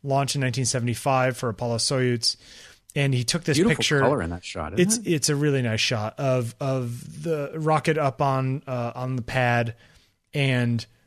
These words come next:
Speaker 1: the lights gleaming at night. And he talks about how difficult it was to fit that much, uh, dynamic range into the medium format film he was using and how he got the exposure just right. And he was lucky and he worked hard and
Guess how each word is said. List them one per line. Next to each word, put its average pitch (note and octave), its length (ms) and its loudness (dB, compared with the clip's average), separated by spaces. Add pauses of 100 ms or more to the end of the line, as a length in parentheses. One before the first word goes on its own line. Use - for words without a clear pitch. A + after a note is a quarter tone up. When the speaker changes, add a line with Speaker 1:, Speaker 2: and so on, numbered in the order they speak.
(120)
Speaker 1:
the C#3 100 0
lights C3 500 2
gleaming C#3 420 2
at B2+ 200 -2
night. B2 440 0 (340)
And C#3 180 0
he C#3 120 2
talks D#3 240 2
about D3+ 160 2
how C#3 260 4
difficult C#3 440 -2
it D#3 80 -4
was C3 400 0
to - 140 -6
fit - 540 -2 (540)
that C3+ 280 0
much, C3+ 460 -2 (140)
uh, B2+ 300 -10 (140)
dynamic C#3 460 0
range C3+ 540 2
into B2+ 460 2
the A#2 100 0
medium B2 240 2
format A2 340 -6
film A3+ 260 4
he F#3+ 120 4
was D#3+ 120 0
using D#3 460 0 (400)
and B2 80 -6
how B2+ 140 2
he C#3 40 0
got C#3 140 2
the D3 80 0
exposure C3+ 380 -2
just D3 260 0
right. C#3+ 160 4
And C#3+ 100 -4
he A2+ 60 -4
was A2 100 -4
lucky D3+ 360 -2
and B2 100 -2
he G#2+ 60 -4
worked B2+ 280 -6
hard B2 360 2 (580)
and C3 460 0